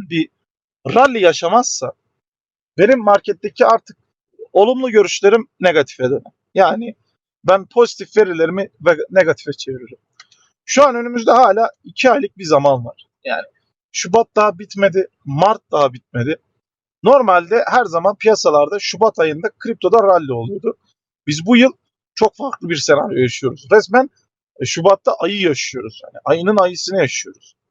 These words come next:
Onun için diyorum, Şubat ve Mart ayları daha bitmedi.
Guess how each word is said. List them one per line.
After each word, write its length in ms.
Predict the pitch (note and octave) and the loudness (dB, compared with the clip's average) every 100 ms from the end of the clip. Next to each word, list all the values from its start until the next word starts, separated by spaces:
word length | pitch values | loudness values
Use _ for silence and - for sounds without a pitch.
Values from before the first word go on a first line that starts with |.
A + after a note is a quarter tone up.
| _ _ _ _ _ _ - | _ _ _ _ _ _ 0
Onun 220 | - D4 | 2 2
için 320 | C4+ - C4+ | 0 -2 0
diyorum, 300 | A#3+ F3 B2 _ | 2 2 0 _
Şubat 500 | - - A#3+ C4+ - | -8 -2 2 2 0
ve 80 | A#3 | 0
Mart 320 | A#3 A3+ G#3+ | 2 2 0
ayları 340 | F3+ C#3 B2 B2+ | -2 0 0 2
daha 260 | G3 D#3 | 2 0
bitmedi. 480 | G#3 - F3 C3+ D3 | -6 -4 0 0 -2